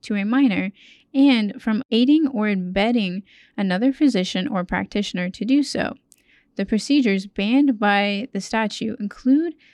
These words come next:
the use of puberty-blocking drugs, cross-sex hormone therapy, and gender reassignment surgery. Hanlon enjoined the law in June, and now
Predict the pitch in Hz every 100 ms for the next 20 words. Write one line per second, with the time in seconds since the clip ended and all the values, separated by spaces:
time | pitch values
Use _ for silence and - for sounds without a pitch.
0 | _ 220 214 202 196 170 - 220 254 294
1 | 254 196 202 208 190 196 - 170 - 214
2 | 220 - - 196 208 208 214 196 - -
3 | 269 269 190 185 180 180 190 190 - 214
4 | 214 220 226 220 196 190 185 180 180 180
5 | 180 180 196 - - - 233 214 214 214
6 | 247 _ _ _ _ _ _ _ - 220
7 | 240 254 - 208 190 202 262 320 247 214
8 | 208 202 185 185 190 180 180 196 _ _
9 | _ 202 196 180 190 220 214